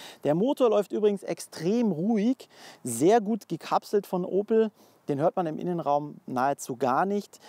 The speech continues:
Man erkennt auch nicht das Dreizylinderprinzip. Nur wenn man wirklich mit gespitzten Ohren drinnen sitzt, ohne Audioanlage, dann könnte man erahnen, dass hier ein Dreizylinder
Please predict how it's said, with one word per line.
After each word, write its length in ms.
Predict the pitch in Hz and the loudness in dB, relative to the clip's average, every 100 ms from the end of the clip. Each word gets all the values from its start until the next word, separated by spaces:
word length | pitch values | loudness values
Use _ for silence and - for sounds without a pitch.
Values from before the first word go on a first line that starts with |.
| - | -6
Man 100 | 139 | 0
erkennt 400 | 151 - 202 226 | 0 0 -2 0
auch 140 | 151 156 | -2 0
nicht 300 | 214 - 196 | -2 -2 -2
das 160 | 170 | -2
Dreizylinderprinzip. 1160 | - 139 233 - 147 147 143 - 139 - 202 226 | 0 0 0 -2 -4 -2 -4 -2 -4 -2 -2 -2
Nur 340 | 190 175 254 214 | 0 2 4 2
wenn 100 | 190 | 0
man 140 | 175 | 2
wirklich 400 | 196 202 175 - | 2 2 -2 -4
mit 300 | 170 170 - - - | -2 -2 -4 -20 -6
gespitzten 580 | 156 - 220 - - 170 | -6 -4 -6 -6 -6 -4
Ohren 320 | 175 196 202 | 0 2 2
drinnen 300 | 185 190 175 | 0 0 2
sitzt, 300 | 190 - - | 0 0 -2
ohne 320 | 170 196 170 | 2 2 4
Audioanlage, 1400 | 160 175 180 180 - - - - 151 156 147 156 156 123 | 4 4 4 4 0 -20 -18 -4 0 4 6 6 4 2
dann 340 | 135 165 185 | 2 2 -2
könnte 320 | - 165 165 | -2 -4 -2
man 140 | 151 147 | -2 0
erahnen, 480 | 117 113 131 139 - - - | -2 0 0 -2 -6 -18 -6
dass 200 | 135 - | -6 -4
hier 200 | 151 - | -6 -6
ein 140 | 160 | -6
Dreizylinder 840 | 160 135 147 - 147 143 147 135 | -4 -2 -2 -4 -6 -4 -4 -4